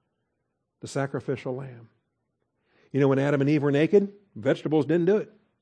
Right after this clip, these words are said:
They wrapped themselves up with fig leaves. Said, "We were afraid 'cause we were naked." God said, "You're still naked."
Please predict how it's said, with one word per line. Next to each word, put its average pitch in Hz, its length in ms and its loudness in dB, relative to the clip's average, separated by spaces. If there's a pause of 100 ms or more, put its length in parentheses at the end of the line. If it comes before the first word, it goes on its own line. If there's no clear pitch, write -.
(800)
They 131 120 0
wrapped 143 260 2
themselves 160 440 2
up 175 200 2
with 170 300 4 (280)
fig 202 200 0
leaves. 127 460 0 (1300)
Said, 131 140 -6
"We 151 100 2
were 160 100 4
afraid 196 340 6
'cause 151 120 2
we 170 100 4
were 170 100 2
naked." 165 440 2 (160)
God 147 180 -10
said, 170 140 -6
"You're 160 100 -2
still 180 220 -6
naked." 147 400 -6